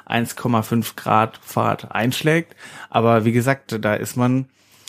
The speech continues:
das schon nochmal, finde ich, äh, sehr de-, wird einem nochmal sehr deutlich, dass man halt in so einer Regierung, auch in so einer Koalition, wenn man halt selber das Ministerium hat, dann kann man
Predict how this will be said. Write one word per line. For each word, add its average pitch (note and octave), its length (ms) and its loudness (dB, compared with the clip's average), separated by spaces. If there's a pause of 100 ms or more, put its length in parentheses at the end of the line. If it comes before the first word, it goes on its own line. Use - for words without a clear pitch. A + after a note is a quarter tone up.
(260)
das B2 180 0
schon D3+ 160 4
nochmal, D#3+ 260 4
finde D3 220 4
ich, C3+ 140 0
äh, C3+ 180 2
sehr B2 200 2
de-, B2 280 0
wird A#2+ 140 2
einem B2+ 240 4
nochmal C3 240 4
sehr A#2+ 160 2
deutlich, C#3 340 0
dass - 160 -8
man C3 120 -2
halt B2 160 -2
in B2+ 100 -6
so A#2+ 80 -6
einer A#2 160 -2
Regierung, C3 420 -2
auch B2 140 0
in B2 100 2
so A#2+ 80 -4
einer A#2 160 -2
Koalition, B2 680 -2 (800)
wenn B2+ 140 2
man B2+ 120 6
halt B2 140 4
selber F3+ 220 4
das D#3+ 140 -2
Ministerium C#3 640 2
hat, B2+ 200 -2
dann A2+ 120 0
kann A#2+ 180 2
man B2+ 380 2